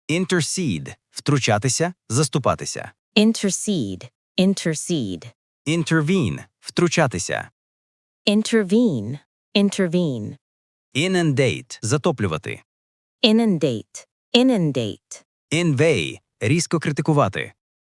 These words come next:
Speaker 2: Inveigh. Inveigh.
Speaker 1: Invigorate. Наповнювати енергією.
Speaker 2: Invigorate. Invigorate.
Speaker 1: Irk. Дратувати.
Speaker 2: Irk. Irk.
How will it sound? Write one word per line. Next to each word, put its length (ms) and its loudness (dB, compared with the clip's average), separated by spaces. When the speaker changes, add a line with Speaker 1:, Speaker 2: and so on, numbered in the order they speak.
Speaker 2:
Inveigh. 840 2
Inveigh. 800 0
Speaker 1:
Invigorate. 960 2
Наповнювати 680 2
енергією. 760 0
Speaker 2:
Invigorate. 1000 0
Invigorate. 960 0
Speaker 1:
Irk. 520 2
Дратувати. 720 0
Speaker 2:
Irk. 500 0
Irk. 480 0